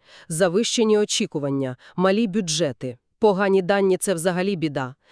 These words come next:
Спроби міряти ефективність старими метриками типу R O I, які не завжди підходять, страх делегувати щось машині і, головне, неготовність змінювати процеси.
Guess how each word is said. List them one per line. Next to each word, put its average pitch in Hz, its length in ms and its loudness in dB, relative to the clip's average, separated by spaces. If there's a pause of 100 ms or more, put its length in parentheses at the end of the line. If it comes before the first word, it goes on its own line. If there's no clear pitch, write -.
(120)
Спроби 233 460 2
міряти 208 480 2
ефективність 208 800 -2
старими 202 500 2
метриками 190 600 0
типу 190 380 -2
R 202 140 2
O 196 80 4
I, 160 440 0
які 190 320 2
не 196 120 4
завжди 185 360 -2
підходять, 139 680 -6 (300)
страх 202 460 0
делегувати 185 680 0
щось - 340 -4
машині 151 500 -4 (240)
і, 214 120 2
головне, 180 580 2 (100)
неготовність 196 720 2
змінювати 175 600 2
процеси. 135 680 -10